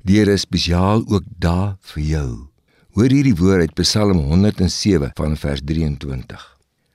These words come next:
"Party het met skepe die see bevaar en hulle bestaan op die groot waters gemaak.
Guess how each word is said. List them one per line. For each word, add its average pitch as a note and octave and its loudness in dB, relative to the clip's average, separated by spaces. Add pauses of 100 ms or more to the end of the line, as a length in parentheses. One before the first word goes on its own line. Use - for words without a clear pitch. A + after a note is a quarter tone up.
(160)
"Party G#2 -4
het F#2+ -4
met G2 -2
skepe A#2 -2
die E2+ -2
see C3+ 0
bevaar E2+ -6
en F#2+ -2
hulle F#2+ 0
bestaan D#3 -4
op C#3 -8
die A2+ -2
groot A#2+ -2
waters D#2 -6
gemaak. B1 -12